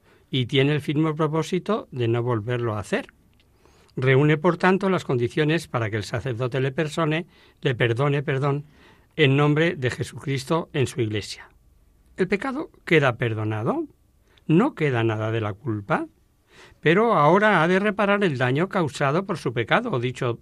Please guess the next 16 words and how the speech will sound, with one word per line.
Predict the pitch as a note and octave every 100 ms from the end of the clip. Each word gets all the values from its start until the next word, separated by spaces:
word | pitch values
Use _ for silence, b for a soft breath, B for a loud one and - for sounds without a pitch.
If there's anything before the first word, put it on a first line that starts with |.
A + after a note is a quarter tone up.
| _
de | D3 C3
otro | A#2+ - A#2+
modo, | E3 G#3+ C#3 - b b b b b
ha | D3 B2
de | B2+ B2+
vol-, | C#3+
devolver | D#3+ D3 D3 E3+ F3 E3+ A#3 D#4
lo | C#3
sustraído, | - C3+ - B2 E3 F#3+ B2+
el | B2
dinero, | A2 G#2+ C3+ C#3
la | C#3+ A#2+
fama, | D3+ D3 C#3+ - b b
lo | C#3 A#2+
que | B2
fuere. | - A#2 A2+